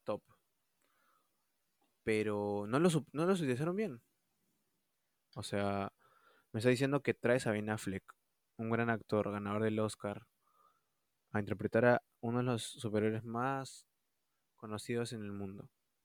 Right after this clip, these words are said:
y populares, con las mejores historias, para que me lo presentes en dos películas como un retirado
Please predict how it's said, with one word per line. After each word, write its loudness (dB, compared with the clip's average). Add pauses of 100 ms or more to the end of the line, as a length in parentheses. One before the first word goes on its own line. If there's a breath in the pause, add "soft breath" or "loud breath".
y -6
populares, 0 (720)
con -4
las -6
mejores -6
historias, -12 (1600)
para 2
que -2
me 0
lo -2
presentes -8
en -10
dos -8
películas -6 (1300)
como -10
un -10
retirado -6